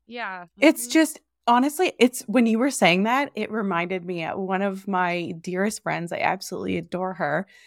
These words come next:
Speaker 2: I moved a couple years ago and to a new place,
Speaker 1: Okay.
Speaker 2: didn't know anyone. And
Speaker 1: Mm.
Speaker 2: I went to this mom group. And so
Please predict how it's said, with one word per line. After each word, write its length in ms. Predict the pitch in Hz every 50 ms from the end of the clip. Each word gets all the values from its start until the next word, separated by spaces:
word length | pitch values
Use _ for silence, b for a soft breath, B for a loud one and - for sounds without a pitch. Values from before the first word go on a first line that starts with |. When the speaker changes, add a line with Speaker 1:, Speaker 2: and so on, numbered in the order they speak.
| b b b b
Speaker 2:
I 160 | - 220 233 233
moved 540 | 226 220 214 208 190 185 180 196 208 -
a 40 | -
couple 240 | - 220 196 - 175
years 320 | 180 - 160 160 175 - -
ago 440 | 175 - - - 160 180 214 240 240 -
and 400 | 185 175 175 175 170 165 165 170
to 60 | - - 180
a 20 |
new 140 | 175 180 185
place, 340 | _ - 185 170 175 190 175
Speaker 1:
Okay. 80 | 185
Speaker 2:
didn't 140 | 190 175 185
know 160 | 180 180 170 170
anyone. 500 | 170 170 160 160 156 156 165 196 240 - b b b b b b b b b -
And 540 | 208 208 202 196 185 190 190 185 185 185 -
Speaker 1:
Mm. 60 | 170 165
Speaker 2:
I 100 | - 202
went 240 | 196 185 208 226 220
to 140 | - 240 240
this 300 | 202 220 214 214 - -
mom 300 | 208 185 165 165 175 196 190
group. 180 | - 233 240 -
And 180 | - 220 214 - _ _ _ _ _ _ _ _ _ _ - -
so 400 | - - 247 226 214 190 180 -